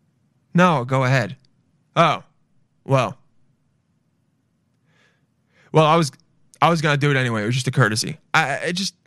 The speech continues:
and there were so many other ways I could have taken that bit that I didn't want to because they would have maybe gotten a little bit more real and maybe made me uncomfortable. Um,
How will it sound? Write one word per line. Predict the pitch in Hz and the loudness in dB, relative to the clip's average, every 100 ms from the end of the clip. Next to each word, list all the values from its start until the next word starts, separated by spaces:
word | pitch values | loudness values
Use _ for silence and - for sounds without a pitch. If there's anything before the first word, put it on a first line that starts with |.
| _ _ _ _ _ _ _ _ _ _ _ _ _ - | _ _ _ _ _ _ _ _ _ _ _ _ _ -2
and | 170 | 0
there | |
were | 196 | 2
so | 247 | 2
many | 247 208 | 2 2
other | 156 170 | 2 2
ways | 143 143 | 0 0
I | 143 | -2
could | 143 | -2
have | 123 | -2
taken | 139 147 151 160 147 - | -2 0 0 0 -2 -4
that | 156 156 | -2 0
bit | 180 170 | -2 0
that | 143 | -2
I | 135 | 0
didn't | 135 127 | -2 -2
want | 120 151 | -2 0
to | 190 | 0
because | 175 156 139 113 | -2 0 0 2
they | 127 127 127 123 - | 2 4 4 2 0
would | 131 127 | 0 0
have | 120 - - | -2 -6 2
maybe | 143 135 | 4 4
gotten | 131 120 | 0 0
a | |
little | 131 127 | 0 -2
bit | 117 _ - | -4 _ -6
more | 135 127 | -2 0
real | 123 131 160 190 - - - _ - | 2 4 2 0 -8 -20 -20 _ -2
and | 135 131 123 123 | 2 4 4 4
maybe | 127 131 | 4 4
made | 123 120 | 4 2
me | 113 | 2
uncomfortable. | 123 117 113 92 123 - - _ - | 0 -2 -2 -4 -6 -10 -20 _ -4
Um, | 135 120 113 110 80 | 2 4 2 0 -4